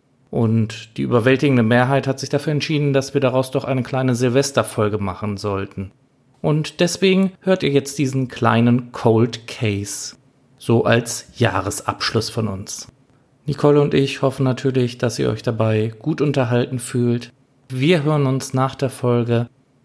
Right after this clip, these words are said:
dann regulär am siebten Januar, wie gewohnt am Donnerstag, zu unserer ersten Folge im Jahr zweitausendeinundzwanzig wieder.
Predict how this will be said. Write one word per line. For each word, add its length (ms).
dann 220
regulär 760
am 280
siebten 760
Januar, 800
wie 260
gewohnt 800
am 180
Donnerstag, 600
zu 100
unserer 380
ersten 380
Folge 400
im 200
Jahr 280
zweitausendeinundzwanzig 1400
wieder. 300